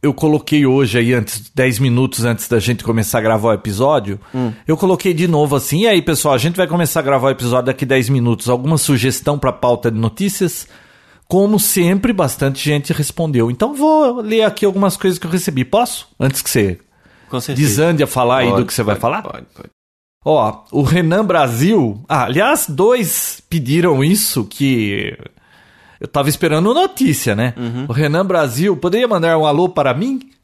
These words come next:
Speaker 1: <laughs>
Speaker 2: É, é,
Speaker 1: De
Speaker 2: essa foi a
Speaker 1: Cachoeira de
Speaker 2: notícia.
Speaker 1: Itapemirim, Espírito Santo.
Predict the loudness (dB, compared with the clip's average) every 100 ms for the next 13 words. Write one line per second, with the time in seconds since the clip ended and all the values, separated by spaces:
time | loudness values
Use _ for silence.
0 | -2 -2 -4 -12 -18 -20 _ _ _ _
1 | _ _ _ -18 -18 -20 -16 -6 -2 0
2 | 0 0 2 2 0 0 -2 -4 0 0
3 | 2 0 2 2 0 -2 -4 -4 -2 0
4 | 0 -2